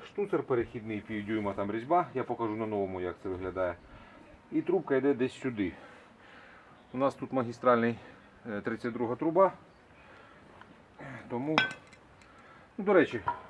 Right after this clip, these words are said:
можна, в принципі, в принципі, можна більше і не відкопувати.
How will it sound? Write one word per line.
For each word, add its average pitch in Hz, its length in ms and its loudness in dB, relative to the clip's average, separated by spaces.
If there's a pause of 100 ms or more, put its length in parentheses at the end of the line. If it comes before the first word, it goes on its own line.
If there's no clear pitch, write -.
(1040)
можна, 170 380 0
в 147 80 -4 (100)
принципі, 180 460 2
в - 220 -14
принципі, 107 460 -6 (240)
можна 156 380 -2 (640)
більше 156 380 -4
і 151 40 0
не 151 120 -2
відкопувати. 127 760 -2